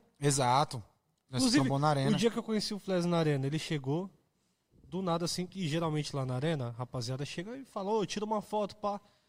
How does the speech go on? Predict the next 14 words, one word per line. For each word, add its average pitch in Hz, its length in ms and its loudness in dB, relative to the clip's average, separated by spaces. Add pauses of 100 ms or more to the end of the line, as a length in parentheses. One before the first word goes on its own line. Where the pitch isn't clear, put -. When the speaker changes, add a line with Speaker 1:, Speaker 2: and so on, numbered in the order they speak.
(200)
Speaker 2:
Do 160 120 -4
nada 196 220 0
ele 196 60 0
chegou, 180 480 -4
deu 170 280 -10
um 170 160 -8 (880)
tapa 165 220 -6
no 170 80 0
meu 160 120 0
ombro 156 180 -2
assim 160 180 -6
e - 20 -6
falou 160 220 -6
assim, 147 320 -6